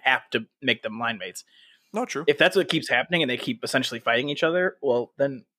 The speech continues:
Speaker 1: switch, like, pull 'em off.
Speaker 2: Well, that's the thing. I think that's gonna be a quick,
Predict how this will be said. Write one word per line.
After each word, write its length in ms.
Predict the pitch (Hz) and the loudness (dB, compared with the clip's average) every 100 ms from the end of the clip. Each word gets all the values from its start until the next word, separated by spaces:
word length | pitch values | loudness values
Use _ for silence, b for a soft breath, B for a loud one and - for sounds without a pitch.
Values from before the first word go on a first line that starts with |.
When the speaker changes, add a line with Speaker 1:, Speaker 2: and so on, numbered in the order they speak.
| _ _ | _ _
Speaker 1:
switch, 420 | - - - 143 - | -14 -10 -8 -10 -6
like, 160 | 113 - | -6 -6
pull 160 | - 170 | -6 -4
'em 120 | 156 | -2
off. 300 | 175 - B B 262 - | -4 -6 B B -8 2
Speaker 2:
Well, 80 | 170 | 4
that's 120 | 165 | 4
the 80 | 151 | 0
thing. 180 | 127 110 | -2 0
I 120 | 120 | 0
think 240 | - 151 - | 2 2 4
that's 240 | 123 - | 4 2
gonna 200 | 127 113 | -2 -2
be 560 | 107 110 107 104 101 101 _ - | 0 2 4 2 0 -2 _ -8
a 80 | 110 | -8
quick, 320 | - 117 | 2 2